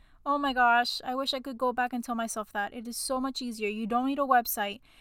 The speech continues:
You don't need ads. You don't need all these crazy things. It's so simple. So I'm more than happy to offer that to you. Just go ahead and join the private Facebook group if you feel called to get this type of support in your next beautiful life phase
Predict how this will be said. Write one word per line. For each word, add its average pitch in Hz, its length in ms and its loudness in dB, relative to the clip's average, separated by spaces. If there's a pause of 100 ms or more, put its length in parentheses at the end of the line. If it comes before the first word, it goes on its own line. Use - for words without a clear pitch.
(140)
You 247 100 -2
don't 262 160 4
need 294 180 0
ads. 220 520 0 (240)
You 254 100 0
don't 294 180 4
need 339 200 -6
all 277 120 -4
these 302 180 -2
crazy 285 440 -6
things. 262 320 -2
It's 214 160 -10
so 254 480 2 (300)
simple. 226 560 -6 (300)
So 240 240 0
I'm 220 140 4
more 240 260 4
than 311 120 2
happy 262 260 0
to 240 60 -4
offer 214 300 2
that 214 180 -4
to - 120 -8
you. 220 280 -4 (540)
Just 226 380 2
go 247 180 -2
ahead 262 380 0
and 226 200 -4
join 233 320 -4
the 226 80 -6
private 220 400 -10
Facebook 247 460 -6
group 320 340 -6
if - 160 -12
you 233 80 -6
feel 233 260 -8
called 220 280 -6
to - 80 -12
get 220 180 -6
this 233 140 -8
type 220 240 -10
of 220 80 -12
support 226 580 -4 (340)
in 240 120 -2
your 233 120 0
next 247 260 -4
beautiful 254 440 -4
life 240 300 0
phase 262 720 0